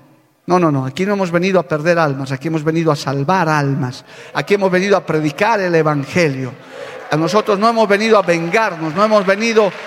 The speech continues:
a causar daños". Alabado el nombre de Jesús. Así que si alguno que me está oyendo, que está aquí o que está viendo, le están haciendo injusticias, escucha esta enseñanza. No, no utilice, no, no use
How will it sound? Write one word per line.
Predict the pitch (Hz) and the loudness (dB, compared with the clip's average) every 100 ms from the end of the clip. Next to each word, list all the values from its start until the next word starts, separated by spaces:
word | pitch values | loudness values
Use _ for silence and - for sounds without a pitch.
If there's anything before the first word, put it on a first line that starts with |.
| - | -6
a | 170 | -4
causar | - 170 170 220 220 - 135 - - - 160 | -2 -2 0 0 0 -2 -10 -10 -10 -12 -4
daños". | 214 262 220 156 131 | 0 0 0 0 0
Alabado | 151 170 196 254 240 | 2 4 4 4 2
el | 214 | 2
nombre | 226 208 175 | 2 4 2
de | 165 | 2
Jesús. | 156 170 - - - - - - - - - - - - - | 4 2 2 -8 -12 -14 -14 -14 -12 -12 -12 -12 -12 -14 -4
Así | 190 220 | -4 -2
que | 208 226 | -2 -2
si | - | 2
alguno | 226 240 330 302 | 0 2 2 2
que | 294 | 0
me | 240 | -2
está | 214 262 | 0 0
oyendo, | 254 262 254 214 | 2 2 2 0
que | 208 | 0
está | 185 247 | -2 -2
aquí | - 240 220 165 | -2 -4 -2 -2
o | 156 | -4
que | 160 165 | -4 -4
está | 156 196 | 0 0
viendo, | 208 208 165 139 135 _ _ _ _ _ - | 2 0 0 -8 -10 _ _ _ _ _ -2
le | 151 | -2
están | 156 226 | 2 0
haciendo | 220 214 220 202 | 0 -2 -2 -2
injusticias, | 180 151 147 220 220 220 | -4 -6 -6 -4 -2 -2
escucha | 226 - 453 214 | -4 -4 -2 -2
esta | 190 | 0
enseñanza. | 185 175 170 156 131 - - _ _ - _ _ | -2 -2 0 0 0 -6 -18 _ _ -20 _ _
No, | 175 226 262 - - - - _ - | 0 2 2 0 -8 -20 -20 _ -8
no | 185 254 | 0 2
utilice, | 247 233 214 233 190 | 2 2 -4 -2 -2
no, | 196 233 | 0 -2
no | 220 247 | 2 2
use | 233 226 220 | 2 2 0